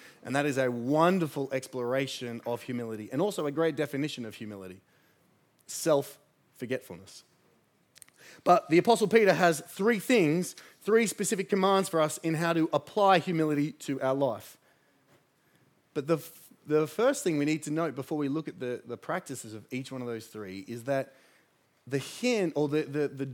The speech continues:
tone of each one of those is that we must do it ourselves. Each of these three commands, submit yourself, clothe yourself, humble yourself.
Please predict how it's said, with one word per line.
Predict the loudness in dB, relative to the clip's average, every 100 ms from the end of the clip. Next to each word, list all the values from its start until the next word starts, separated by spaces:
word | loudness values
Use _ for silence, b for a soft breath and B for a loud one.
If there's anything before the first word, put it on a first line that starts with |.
| -12 _
tone | -16 -10 -4 2 2 2
of | 2
each | -2 -2
one | -4
of | -4
those | -6 -8 -10 -14 -16 -12
is | -6
that | -4 -2
we | -4
must | -2 -2 -4 -6 -12 _ -18 -6
do | 0 0
it | 0 -6 _ _
ourselves. | -14 -10 -4 -4 -4 _ _ _ b b b b b b
Each | 2 4
of | 2
these | 0 0
three | 4 4
commands, | 4 2 4 6 6 2 -2 -6 b b b _
submit | -12 -4 0 2 6 4 4
yourself, | 2 2 0 -2 -6 -14 -2
clothe | 6 10 8
yourself, | 6 2 2 2 2 -2 _ -6
humble | -2 0 -2
yourself. | -6 -10 -14 -18 -18 -20